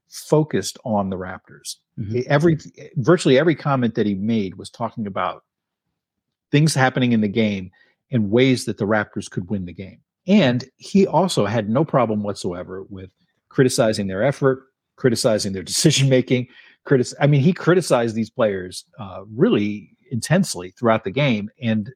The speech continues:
Speaker 1: would then follow it up with, "Well, what they need to do is," and it was, like, real analysis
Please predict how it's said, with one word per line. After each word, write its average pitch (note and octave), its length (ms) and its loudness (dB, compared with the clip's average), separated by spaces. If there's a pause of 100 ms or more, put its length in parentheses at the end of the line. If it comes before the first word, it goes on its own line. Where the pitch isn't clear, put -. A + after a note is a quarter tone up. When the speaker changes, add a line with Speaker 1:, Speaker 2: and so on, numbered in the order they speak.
(120)
Speaker 1:
would G#2+ 220 -2
then B2 420 0 (100)
follow A2+ 320 2
it G#2+ 80 -2
up C#3+ 200 0
with, F#2 180 -6
"Well, G#2+ 200 0
what G#2+ 180 -2
they F#2+ 100 -6
need C#3 160 2
to C3+ 60 -4
do G#2 200 -4
is," F#2 400 -14 (560)
and G#2+ 300 -2 (260)
it D3+ 240 -8
was, C3+ 180 4
like, B2 140 2
real A#2+ 380 4
analysis G#2+ 640 -2